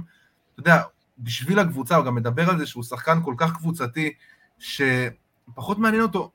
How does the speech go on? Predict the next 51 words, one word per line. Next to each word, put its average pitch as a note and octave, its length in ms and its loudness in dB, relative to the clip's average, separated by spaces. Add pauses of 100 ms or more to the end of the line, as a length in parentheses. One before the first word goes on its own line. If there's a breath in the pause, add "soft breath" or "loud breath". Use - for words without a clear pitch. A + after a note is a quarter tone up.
אתה - 80 -14
יודע, D#3 140 2
זה, B2 180 -4
זה, A#2 320 -2
זה A#2+ 100 -4
לא D#3 80 2
נראה F3+ 260 2
ככה E3+ 200 -6
לפעמים D#3+ 200 -4
על D#3 60 0
המגרש, C#3 420 -2
אבל A#2+ 140 -4 (360 soft breath)
פחות F3+ 260 -2
מעניין A#3+ 260 2
אותו G3+ 220 0
ה-, C#3 440 0
הסטטיסטיקה E3+ 640 -6
האישית D3 320 -2
שלו, C#3+ 260 -4
הוא B2 140 -2
מד-, A#2 80 -4
הוא B2 120 -8
מד-, C3 160 -4
הוא C3 120 -6
מדבר C3+ 240 -2
באמת F#3 320 0
על, E3 120 0 (400 soft breath)
לפעמים D#3+ 260 4
הוא F#3+ 80 4
מרגיש E3+ 260 0
אפילו F3+ 300 2
במשחקים, C#3 600 -4
הוא C3 160 -4
אמר D3+ 140 -4
שהם D3+ 240 -8
משחקים E3 540 -2 (280 loud breath)
שהוא C3+ 380 -2
יצא E3 220 2
עם, E3 200 4
אה, C3+ 280 -2
עם, C3 200 -4 (120)
עם C3 300 -6
צמד F3+ 400 2
ושלושה C3 360 -4
שערים, F#3+ 500 4
שהוא D#3 220 -4
הרגיש E3 240 -4
שהוא D#3+ 280 0
היה E3 120 4
פחות E3+ 360 0
טוב. C#3 220 -2